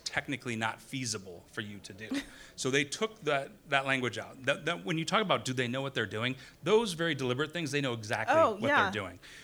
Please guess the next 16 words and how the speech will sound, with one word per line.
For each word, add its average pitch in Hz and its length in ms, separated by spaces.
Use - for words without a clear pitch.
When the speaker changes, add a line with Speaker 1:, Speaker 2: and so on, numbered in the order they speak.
Speaker 1:
Um, 117 440
and 123 140
so 123 300
they 139 140
took 185 240
that 156 240
language 120 320
out. 98 360
We 135 140
worked 170 320
very 139 320
hard 117 460
to - 80
get 123 400
language 131 420
inserted 107 600